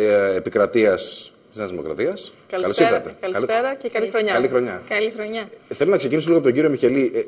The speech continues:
Speaker 1: θέλετε να, να, νομίζω παρακολουθήσατε το προηγούμενο θέμα. Και πολλοί, ε, και ευρωβουλευτές του κόμματός σας και από το δικό σας έχουν ασχοληθεί με το ζήτημα, νομίζω, τις τε-, τις τελευταίες ημέρες.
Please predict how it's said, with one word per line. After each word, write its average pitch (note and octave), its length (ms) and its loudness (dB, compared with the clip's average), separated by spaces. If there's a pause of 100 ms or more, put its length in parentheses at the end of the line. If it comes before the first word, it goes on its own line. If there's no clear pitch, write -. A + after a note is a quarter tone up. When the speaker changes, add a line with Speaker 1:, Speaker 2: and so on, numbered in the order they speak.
Speaker 1:
θέλετε A#2 280 2
να, G#2+ 300 -2
να, A2 100 -10 (220)
νομίζω B2+ 260 -2
παρακολουθήσατε C3+ 480 -2
το - 80 -4
προηγούμενο F#2 380 -2
θέμα. E2+ 420 -8
Και A2+ 120 0
πολλοί, D3 580 4 (140)
ε, A2+ 140 0
και - 220 0
ευρωβουλευτές D3 580 4
του - 80 -2
κόμματός A#2+ 440 2
σας A2 340 -4
και E3 180 4
από D3 140 2
το B2+ 60 0
δικό A2+ 180 -2
σας - 180 -8
έχουν E3+ 200 4
ασχοληθεί A#2+ 340 -2
με G2 100 -4
το G2 80 -2
ζήτημα, F2 400 -6
νομίζω, F2+ 300 -6
τις - 160 -10
τε-, E2+ 180 -2
τις F2+ 120 -12
τελευταίες F2 380 -4
ημέρες. D#2 380 -10